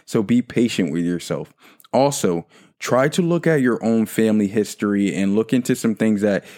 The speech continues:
you may have not and got, may not have gotten clarity on, either from your parents or a guardian, and see if some of that stuff plays a role in your relationships present day. There's so many things that, that play a role in our unconscious mind that we may not be aware of as adults. So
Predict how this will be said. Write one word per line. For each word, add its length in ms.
you 140
may 200
have 160
not 260
and 100
got, 360
may 260
not 300
have 180
gotten 300
clarity 480
on, 260
either 160
from 240
your 80
parents 560
or 140
a 40
guardian, 680
and 120
see 220
if 140
some 200
of 100
that 180
stuff 320
plays 340
a 60
role 420
in 100
your 120
relationships 720
present 400
day. 280
There's 160
so 140
many 220
things 300
that, 300
that 200
play 160
a 80
role 280
in 80
our 160
unconscious 720
mind 540
that 180
we 100
may 200
not 240
be 100
aware 340
of 180
as 180
adults. 420
So 240